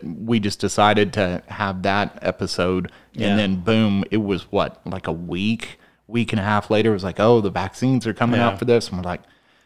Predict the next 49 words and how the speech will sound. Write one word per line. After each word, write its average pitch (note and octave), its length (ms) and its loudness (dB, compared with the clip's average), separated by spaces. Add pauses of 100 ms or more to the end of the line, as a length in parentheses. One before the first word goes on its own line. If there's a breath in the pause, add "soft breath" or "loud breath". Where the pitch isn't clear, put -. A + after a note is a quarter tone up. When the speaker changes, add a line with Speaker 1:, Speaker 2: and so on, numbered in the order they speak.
(140)
Speaker 1:
"Oh, G3 180 8
well, E3+ 220 10
we E3+ 120 10
timed E3 300 8
that E3 160 8
one G#2 120 2
good," G2 440 2
but B2+ 140 4
that D3 160 8
Speaker 2:
Yeah. C#3 40 2
Speaker 1:
was C3+ 200 8
pure D3 340 8
luck C3 220 6
of B2+ 80 4
the A#2 80 2
draw. A2 320 8
It's - 140 -2
not A#2+ 180 4
Speaker 2:
Yeah. G2 100 -4
Speaker 1:
like A2+ 240 4
we A2+ 160 2
had A2 300 4
insider A2 640 4
information G2+ 840 -2
from G2+ 220 0
our G2+ 100 0
buddy G2+ 320 0
Eric F#2+ 540 -2
to G2 160 0
tell F#2+ 280 -2
us F2 140 0
Speaker 2:
<laughs> C#3+ 120 2
Speaker 1:
to G#2 160 2
go G#2 260 4
ahead G#2 200 4
and F#2 140 2
do G2+ 220 2
this F#2 400 0 (100)
Speaker 2:
Yeah. G2+ 220 -2
Speaker 1:
and G2 180 0
get G2 200 -2
that F#2 160 2
episode F2+ 420 0
out F2 220 -2
there. E2 180 -4
Speaker 2:
Yeah. G2+ 240 -2
Speaker 1:
So. D2+ 300 -4 (580 soft breath)
Speaker 2:
And, B2 240 6
uh, G#2 300 4